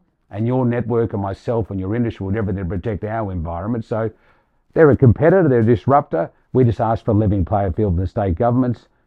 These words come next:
and I know working through the state institutes, we're trying to do that all the time. So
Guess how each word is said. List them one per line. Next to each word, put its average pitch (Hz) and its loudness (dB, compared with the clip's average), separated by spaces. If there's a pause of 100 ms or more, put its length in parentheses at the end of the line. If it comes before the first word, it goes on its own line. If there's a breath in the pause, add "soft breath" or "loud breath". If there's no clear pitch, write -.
(120)
and 101 -6
I 104 0
know 104 2
working 104 2
through 92 0
the 92 -2
state 92 -4
institutes, 92 -2
we're 95 -2
trying 92 -6
to 87 -2
do 90 -4
that 87 -4
all 85 -4
the 82 -6
time. 82 -10
So 135 -2